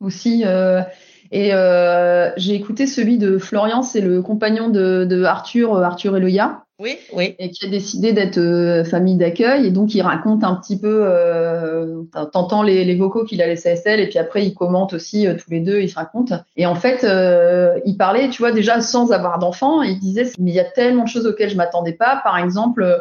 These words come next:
Speaker 1: bah, il part au boulot, il dit, « Bah, moi, je vais bosser, j'y vais à pied parce que, euh, le boulot, il est à, je sais pas, cinq ou dix minutes. » Et il dit, « Bon, bah là, euh, je m'aperçois qu'en fait, maintenant, je mets vingt minutes pour y aller. »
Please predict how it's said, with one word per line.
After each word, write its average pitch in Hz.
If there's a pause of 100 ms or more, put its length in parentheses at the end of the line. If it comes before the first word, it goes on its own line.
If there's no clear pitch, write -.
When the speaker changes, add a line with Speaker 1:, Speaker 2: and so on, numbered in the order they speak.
(440)
Speaker 1:
bah, 180
il 185
part 208
au 190
boulot, 180
il 269
dit, « 196
Bah, 160
moi, 185
je 214
vais 180
bosser, 160
j'y 196
vais 165
à -
pied 226
parce 160
que, 196
euh, 190
le 160
boulot, 165
il 165
est 165
à, 160
je 139
sais -
pas, 175
cinq 185
ou 170
dix 170
minutes. » 208 (460)
Et 147
il 143
dit, « 175
Bon, 196
bah 175
là, 190
euh, 165
je 165
m'aperçois 165
qu'en 165
fait, 208
maintenant, 160
je 185
mets 156
vingt 151
minutes 220
pour 180
y 175
aller. » 165